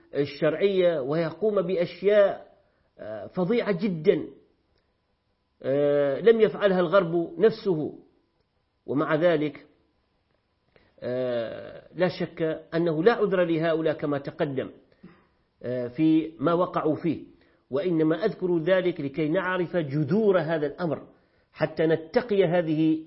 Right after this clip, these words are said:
الجذور، و-، آه، لنعلم أيضًا، آه، كيفية معالجة هذا الموضوع من، من أصوله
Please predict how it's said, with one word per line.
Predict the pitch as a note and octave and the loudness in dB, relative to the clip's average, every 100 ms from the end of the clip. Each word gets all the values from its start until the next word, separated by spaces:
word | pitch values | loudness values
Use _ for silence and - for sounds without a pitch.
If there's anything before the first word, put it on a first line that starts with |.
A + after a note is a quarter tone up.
| _ B2+ | _ -8
الجذور، | B2+ C3 C3 C#3 - - _ _ _ _ _ _ _ | -4 -4 0 -2 -4 -12 _ _ _ _ _ _ _
و-، | G#2 C3+ D3+ D3+ D3 D3 C#3+ C3+ - _ _ | -2 4 4 4 2 0 -4 -12 -20 _ _
آه، | B2+ C3+ C3+ C3 B2+ | -4 -2 0 -2 -2
لنعلم | C#3 D#3 F3+ F#3 E3+ | 2 4 4 4 2
أيضًا، | D#3+ F3+ G3 F3 F3+ E3+ - - _ _ _ _ | 2 4 4 4 0 -2 -10 -20 _ _ _ _
آه، | C3+ C#3 | -4 -2
كيفية | C3+ D3 E3 G3+ F#3+ F3 | 2 0 2 0 0 0
معالجة | E3 D#3+ F#3+ F3+ E3+ F3 D#3+ | 0 2 2 2 0 -2 -2
هذا | F3 E3 | 0 2
الموضوع | D#3 D3+ D3 F#3 G#3 E3 | 2 2 2 4 4 4
من، | F3+ E3+ E3+ - - _ _ _ _ | 0 0 -4 -10 -20 _ _ _ _
من | C#3 E3+ E3+ | -4 -2 -4
أصوله | F3+ - F#3+ D#3 C3 G#2+ | -6 0 0 2 0 -4